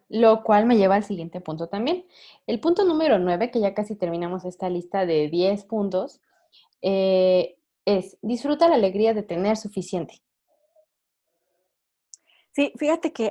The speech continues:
Speaker 2: a mí ahorita me venía a la mente el fin pasado, el fin de semana pasado fuimos al bosque, mis hijos y yo, y peculiarmente en este bosque, aunque tiene árboles muy altos y, y, y el lu-, al lugar,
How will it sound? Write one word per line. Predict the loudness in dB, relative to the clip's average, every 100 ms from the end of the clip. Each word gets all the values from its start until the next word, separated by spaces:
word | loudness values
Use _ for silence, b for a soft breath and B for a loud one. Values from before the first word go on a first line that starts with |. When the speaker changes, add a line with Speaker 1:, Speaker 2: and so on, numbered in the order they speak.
| -2
Speaker 2:
a | -2
mí | 0 0 -2
ahorita | -2 -4 -2
me | -4
venía | -4 -6 -10 -12 -12
a |
la | -10
mente | -8 -10 -10 -14 -14 _ _ _ _ _ _
el | -8 -6
fin | -4 -4
pasado, | -2 -2 -2 0 0 -2 -4
el | -4
fin | -2
de | -2
semana | -2 -6 -6
pasado | -8 -8 -8 -6
fuimos | -4 -4 -6 -8
al | -6 -4
bosque, | -4 -8 -2 -2 -2 _
mis | -12 -10 -10
hijos | -8 -8
y | -8 -6
yo, | -8 -8 b b b _ -6
y | -2 -2 -2 -2 0 0 -2 -6 _ -16 -16 0
peculiarmente | 0 2 0 0 0 0 0
en | 0
este | -2 -2 -2
bosque, | 0 -2 -4 -4 -4
aunque | -8 -8 -6
tiene | -6 -6
árboles | -2 0 0 -2
muy | -4 -4
altos | -4 -4 -6 -6
y, | -8 -8
y, | -6 -8 -8 -12 -12
y | -10 -6
el | -4
lu-, | -2 -2
al | 0 0
lugar, | 2 2 2